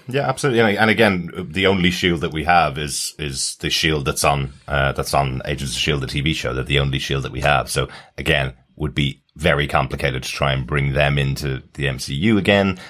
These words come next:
uh, bring them into the M C U T V shows, let's say.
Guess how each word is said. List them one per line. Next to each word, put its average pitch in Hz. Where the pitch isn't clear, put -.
uh, 73
bring 73
them 67
into 71
the 67
M 65
C 67
U 65
T 71
V 71
shows, 64
let's 64
say. 69